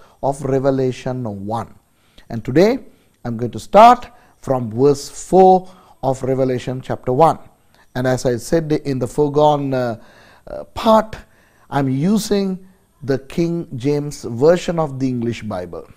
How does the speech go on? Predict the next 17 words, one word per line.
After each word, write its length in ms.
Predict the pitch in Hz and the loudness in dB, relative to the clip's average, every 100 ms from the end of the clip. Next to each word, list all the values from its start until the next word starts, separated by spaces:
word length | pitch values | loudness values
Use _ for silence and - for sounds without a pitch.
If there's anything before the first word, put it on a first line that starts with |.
| _ _ - | _ _ -4
Okay, 360 | 180 196 262 170 - _ _ | -2 4 4 4 -6 _ _
verse 260 | 143 185 - | 6 6 4
four 240 | - 156 | 2 2
says, 480 | - 160 220 254 - - _ _ - - - | 6 6 6 4 -4 -18 _ _ -20 -20 -12
"John, 680 | 135 233 220 147 131 185 196 - _ - - | 4 10 10 10 4 0 -4 -10 _ -6 2
to 80 | |
the 120 | 208 196 | 6 6
seven 360 | - 262 277 | 8 8 6
churches 640 | - 233 247 - 147 175 - | 6 6 6 4 2 2 0
which 280 | 170 180 | -2 2
are 280 | 208 214 214 | 6 8 8
in 260 | 202 214 214 - | 4 2 0 2
Asia, 720 | 226 202 - 123 113 151 214 - _ - - - - | 4 4 -2 -4 0 -2 -2 -10 _ -20 -20 -18 -4
grace 580 | 131 180 226 254 233 - | 6 10 10 10 4 -6
be 260 | - 165 208 | 0 4 6
unto 280 | 175 175 180 | 6 2 0
you 480 | 165 202 277 330 | 2 2 2 -2